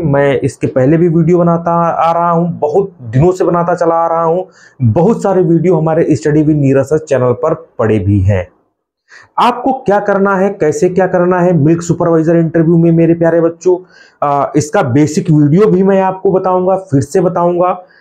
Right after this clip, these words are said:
कैसे कैसे आपको मिल्क सुपरवाइजर इंटरव्यू में जाना है, क्या क्या पहनना है, क्या क्या करना है, सब कुछ बताऊंगा joining तक।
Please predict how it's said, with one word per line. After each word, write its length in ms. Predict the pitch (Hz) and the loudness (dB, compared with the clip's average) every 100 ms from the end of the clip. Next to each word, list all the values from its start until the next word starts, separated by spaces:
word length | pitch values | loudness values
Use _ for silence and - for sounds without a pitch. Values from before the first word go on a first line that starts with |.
| _ _ | _ _
कैसे 320 | 180 180 202 | 0 0 0
कैसे 380 | 214 185 170 180 | 0 0 0 0
आपको 340 | 180 175 175 175 | 0 0 0 0
मिल्क 440 | 139 139 170 170 | 2 2 2 -2
सुपरवाइजर 640 | - - 143 160 147 147 156 | -8 -4 -2 0 0 2 0
इंटरव्यू 400 | 147 156 147 147 | 0 0 0 2
में 140 | 147 | 2
जाना 320 | 117 113 127 135 | 0 0 -2 -2
है, 120 | 139 | -2
क्या 200 | 135 127 | 0 -2
क्या 160 | 131 127 | -2 -4
पहनना 440 | 123 113 127 135 | -2 -2 -2 -2
है, 140 | 127 131 | -2 -4
क्या 200 | 131 120 | -4 -4
क्या 240 | 131 123 - - _ _ | -2 -4 -4 -14 _ _
करना 240 | 117 110 107 | -4 -2 -2
है, 120 | 110 | -4
सब 440 | - 254 220 196 - | -2 -2 -2 -4 -2
कुछ 160 | 190 170 | -2 0
बताऊंगा 420 | 160 156 156 175 | -2 -2 0 0
joining 440 | 139 127 123 131 120 | 0 0 2 0 -2
तक। 220 | 98 | -6